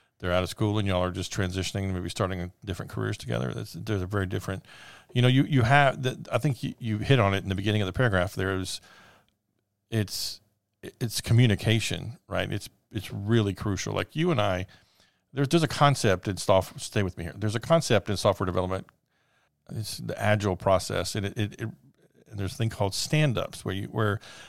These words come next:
the development team literally will have a meeting every day for fifteen minutes, and all they do is say, "This is what I did yesterday. This is what I'm doing today. There's nothing in my way," or, "I got a blocker,"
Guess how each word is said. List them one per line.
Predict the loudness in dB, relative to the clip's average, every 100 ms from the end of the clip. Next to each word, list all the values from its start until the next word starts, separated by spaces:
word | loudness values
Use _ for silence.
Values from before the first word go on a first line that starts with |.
| -8
the | -2
development | 6 6 6 2
team | 0 0 0 0
literally | 0 2 2
will | 0
have | 2 2 4
a | 2
meeting | 0 0 -2 -2
every | 0 0
day | 2 2 0
for | -4
fifteen | -6 -6 -4 -4
minutes, | -4 -8 -14 -10
and | -2
all | 4 4
they | 4
do | 0 2 2
is | 0 -2 -6 -16 _ _ _ _
say, | -2 -2 -2 -4
"This | -4 0
is | 0
what | 2
I |
did | 0 -2
yesterday. | -4 -4 -6 -6 -8 -14 -14
This | -10 -6
is | -4
what | -4
I'm | -4
doing | -6 -6
today. | -6 -8 -12 -18 _ _ _ _
There's | -8 -4
nothing | -4 -4
in | -4
my | -4
way," | -8 -12 -18 _
or, | -10 -6 -6
"I | -6
got | -8
a |
blocker," | -8 -10 -12 -16